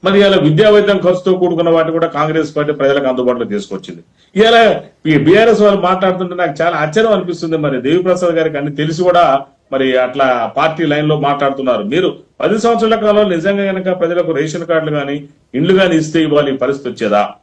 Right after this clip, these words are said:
మీరు చాలా స్పష్టంగా నేను బీఆర్ఎస్ వాళ్ళకి సూటి ప్రశ్న ఇస్తున్నా. మీరు ఇచ్చింది చెప్పాను, లక్ష అరవై వేల ఇండ్లు మాత్రమే ప్రజలకు అలాట్‌మెంట్ చేశారు పది సంవత్సరాల కాలంలో.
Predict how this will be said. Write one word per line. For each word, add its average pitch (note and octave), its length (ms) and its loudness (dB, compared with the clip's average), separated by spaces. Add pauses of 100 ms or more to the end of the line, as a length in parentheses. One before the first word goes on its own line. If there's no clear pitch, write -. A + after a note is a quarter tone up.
(220)
మీరు F#3+ 120 2 (100)
చాలా G#3+ 140 4
స్పష్టంగా G#3 440 0
నేను F3+ 300 -2 (240)
బీఆర్ఎస్ E3+ 360 2
వాళ్ళకి D#3+ 220 2
సూటి D3+ 200 -2
ప్రశ్న C3+ 280 -2
ఇస్తున్నా. G#2 360 -4 (280)
మీరు G#3 220 4
ఇచ్చింది B3+ 320 2
చెప్పాను, A3 460 2
లక్ష D#3+ 300 0
అరవై F#3+ 220 4
వేల F3 140 0
ఇండ్లు E3+ 180 -2
మాత్రమే E3+ 440 0
ప్రజలకు D3+ 360 -2
అలాట్‌మెంట్ B2+ 380 -6
చేశారు A2 480 -4 (400)
పది G3+ 240 4
సంవత్సరాల G#3 400 2
కాలంలో. E3+ 460 2